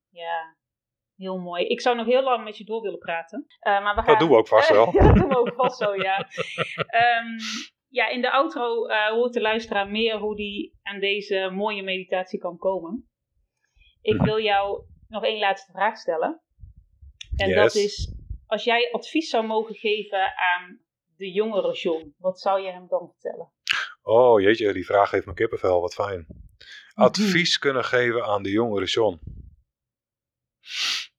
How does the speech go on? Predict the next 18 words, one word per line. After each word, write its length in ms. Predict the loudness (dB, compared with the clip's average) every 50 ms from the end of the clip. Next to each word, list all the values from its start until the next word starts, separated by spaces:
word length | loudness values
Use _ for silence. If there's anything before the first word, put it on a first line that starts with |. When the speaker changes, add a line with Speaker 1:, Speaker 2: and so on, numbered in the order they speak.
| _ _ _ _ -20 -20 -20 -20 -20 -20 -20 -20 -16 -14 -14 -14 -10 -8 -6 -4 -4 -4 -6 -8 -12 -14 _ _ _ _ _ _ _ _ _
Speaker 2:
Ik 160 | -6 -2 2 4
zou 200 | 6 6 6 4
hem 100 | 2 0
op 160 | -2 0 2
dit 140 | 2 4 4
moment 340 | 2 2 2 0 0 -2
geen 320 | -2 -2 0 0 -2 -2 -4
advies 600 | -6 -6 -4 -4 -4 -2 -2 -4 -4 -6 -10 _ _ _ _ _ _ _ _ _ _ _ _ _
willen 360 | _ 0 4 4 6 6 4
geven. 600 | 4 2 2 2 4 4 2 2 2 2 0 -2 -8 -20 -20 -20 _ _ _ _ _ _ _ _ _ _ _ _ _ _ _ _ _ _ _ _ _ _ _ _ _ _
Ik 180 | _ -4 0 4
zou 160 | 6 6 6
wel 160 | 6 4 4
tegen 260 | 4 4 4 4 2 0
hem 100 | 0 0
willen 200 | 2 2 2 4
zeggen 280 | 4 4 4 4 2
van, 340 | 2 2 2 2 0 -4